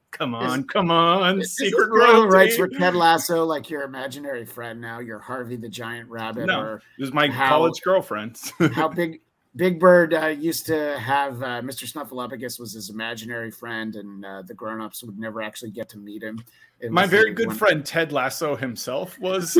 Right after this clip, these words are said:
Speaker 1: uh, <laughs> recently in London.
Speaker 2: All right.
Speaker 1: And
Speaker 2: Uh, yeah, no. Uh, well, uh, what I didn't know about you, Jeff, is, uh, your lineage, and so I mean it when I say you should check yourself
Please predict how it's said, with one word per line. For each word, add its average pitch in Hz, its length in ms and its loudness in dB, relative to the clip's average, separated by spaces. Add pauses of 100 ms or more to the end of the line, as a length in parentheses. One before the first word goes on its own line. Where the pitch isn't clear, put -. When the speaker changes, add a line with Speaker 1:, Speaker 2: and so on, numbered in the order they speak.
Speaker 1:
uh, 160 260 0
<laughs> - 40 -2
recently 165 520 -2
in 135 140 -6
London. 185 400 -4
Speaker 2:
All 233 160 6
right. 240 260 8 (600)
Speaker 1:
And 359 120 -6
Speaker 2:
Uh, 139 180 -2 (400)
yeah, 160 460 4
no. 196 360 8
Uh, 170 440 4
well, 196 420 6
uh, 170 160 -2
what 175 180 4
I 202 120 8
didn't 233 260 2
know 226 320 4
about 180 520 0
you, 196 160 -6
Jeff, 151 340 0
is, 131 300 -8
uh, 139 160 -6
your 135 280 -10
lineage, 156 680 -8
and 123 300 -10
so 139 280 -8
I 165 140 0
mean 175 240 -2
it 180 100 -2
when 143 140 -8
I 131 120 -8
say 151 360 -10
you 139 240 -10
should 135 360 -10 (280)
check - 640 0 (100)
yourself 117 720 -8